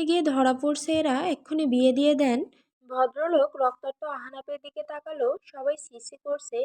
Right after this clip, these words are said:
কি দেখে এটাই বুঝছে না সে। ছি বলার কারণটাই পেলেন না তিনি। তবে চম্পলের মুখের ওপরও কিছু বলতে পারলেন না। আহনাফ এর দিকে তাকাতেই মায়া হলো। তখনই তাকে চমকে আহনাফ চোখ মারল তাকে।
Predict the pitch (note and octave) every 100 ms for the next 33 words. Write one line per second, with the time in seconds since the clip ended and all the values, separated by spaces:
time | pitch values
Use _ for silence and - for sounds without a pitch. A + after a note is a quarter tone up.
0 | - - C#4+ C#4 C#4 D#4 A#3 C4 C#4 B3+
1 | B3+ - C#4 C#4 C4+ - C4 - _ _
2 | - - D4+ C#4+ D4+ D#4 D#4 B3 A#3 B3+
3 | C4+ C#4 C#4 C#4 C#4 C#4+ D4 C#4 A3+ -
4 | - C#4+ D4 D4 B3 A#3 C4 C4 C#4+ B3
5 | A3+ C4 C4 C#4 C4 C4+ C4+ C4+ B3+ A#3
6 | A3+ B3 B3+ B3+ C4 C#4 D4 A#3 F4 _
7 | _ _ C4+ B3+ D4 D4+ C#4 C#4+ _ -
8 | D#4 D#4 D#4 D#4+ C#4+ A#3+ C4+ C#4 B3+ C#4+
9 | C4+ A#3 A#3+ B3+ D4+ C4 A#3+ F4+ _ _
10 | _ - C#4 C4+ E4 C#4+ C#4 C4 D4 D4
11 | D4 D4+ C4+ C4 B3 A#3+ C4+ C#4 - A3+
12 | - B3+ B3+ C4 C4+ C#4+ C#4+ A#3+